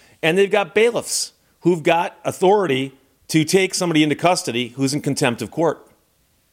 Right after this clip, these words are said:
And I would lock somebody up. I'd lock somebody up and go,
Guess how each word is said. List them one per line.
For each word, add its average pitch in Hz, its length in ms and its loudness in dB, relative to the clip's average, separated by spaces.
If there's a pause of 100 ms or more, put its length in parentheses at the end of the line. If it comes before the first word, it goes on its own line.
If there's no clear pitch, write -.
(580)
And 143 140 -6
I 151 220 4
would 170 120 0
lock 139 300 2
somebody 156 320 -2
up. - 400 -6 (340)
I'd 117 120 0
lock 139 280 2
somebody 165 240 -2
up 147 120 0
and 131 120 -4
go, 123 300 2